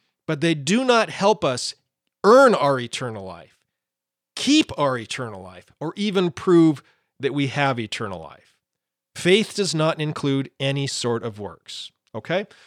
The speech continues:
So pistis, the word pistis, is not, uh, uh,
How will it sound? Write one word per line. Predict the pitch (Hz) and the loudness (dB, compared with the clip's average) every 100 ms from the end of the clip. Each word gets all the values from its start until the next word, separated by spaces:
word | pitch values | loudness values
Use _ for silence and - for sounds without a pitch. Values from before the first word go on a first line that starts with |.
| - | 0
So | - 165 | 4 4
pistis, | - 247 - 240 - | 4 0 2 2 2
the | 214 | 4
word | 214 | 2
pistis, | - 208 - 202 - - - | 2 -4 0 -2 -2 -12 -10
is | 170 160 | -6 -2
not, | 175 208 196 - - _ _ - | 2 2 0 -4 -16 _ _ -8
uh, | 160 143 - | -6 -6 -8
uh, | 147 | -18